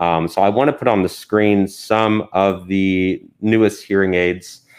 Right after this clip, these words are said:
that really stand out to me, uh, for certain reasons.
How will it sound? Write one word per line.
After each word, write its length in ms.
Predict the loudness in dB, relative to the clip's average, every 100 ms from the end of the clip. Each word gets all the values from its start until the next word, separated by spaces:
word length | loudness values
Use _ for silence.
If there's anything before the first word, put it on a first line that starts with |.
| _ -4
that 120 | 0
really 220 | 2 0
stand 460 | -2 -4 -2 0 0
out 280 | -2 -4 -8
to 120 | -6
me, 380 | -2 -2 -2 -6 -12
uh, 320 | -6 -4 -4 -4
for 200 | -4 -4
certain 340 | -4 -6 -6 -4
reasons. 560 | -2 -2 -2 -6 -10